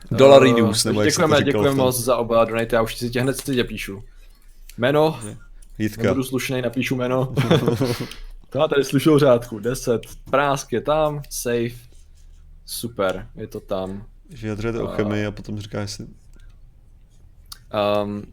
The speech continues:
Speaker 2: tohle to jako při představení vždycky máš potom pocit, že by to šlo lépe. No jako ono by to někdy fakt šlo lépe, jo. Třeba teď krásný příklad je ten, co už vyšlo, ten čtvrteční díl o té, o Martě, o Martě novinářce, si pamatuješ?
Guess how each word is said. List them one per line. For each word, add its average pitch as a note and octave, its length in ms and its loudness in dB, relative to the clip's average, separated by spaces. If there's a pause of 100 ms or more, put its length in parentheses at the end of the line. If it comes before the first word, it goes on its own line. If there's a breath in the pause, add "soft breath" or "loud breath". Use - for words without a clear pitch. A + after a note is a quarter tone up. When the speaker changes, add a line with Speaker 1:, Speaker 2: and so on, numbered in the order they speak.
(160)
Speaker 2:
tohle C3 260 2
to C3+ 80 -2
jako C3 180 0
při B2+ 140 -6
představení B2+ 520 -2
vždycky B2 340 -4
máš C3+ 220 0
potom B2+ 280 -4
pocit, A#2+ 440 0
že A2+ 140 -4
by A2+ 80 -6
to A#2 100 -2
šlo A#2 160 -2
lépe. G#2 360 0
No C#3 80 0
jako E3 200 0
ono C3+ 140 0
by C#3 80 -4
to D#3 80 -6
někdy C3+ 200 -2
fakt - 160 -4
šlo A2+ 180 -4
lépe, G2+ 240 -2
jo. F#2+ 100 -2
Třeba E3+ 220 0
teď D#3+ 100 -4 (120)
krásný D3 320 -2
příklad C#3 320 -4
je E3 60 -2
ten, A#2+ 180 -2
co C#3 100 -2
už C#3 100 -4
vyšlo, B2+ 420 -2 (520 soft breath)
ten C3 160 0
čtvrteční C3+ 560 -2
díl B2 600 2
o A#2+ 180 0
té, A#2 180 -6 (600)
o A#2+ 80 -6
Martě, A2+ 560 0 (140)
o A2 80 -10
Martě G#2+ 580 -2 (180)
novinářce, G#2 580 -4 (140)
si - 160 -14
pamatuješ? - 500 -14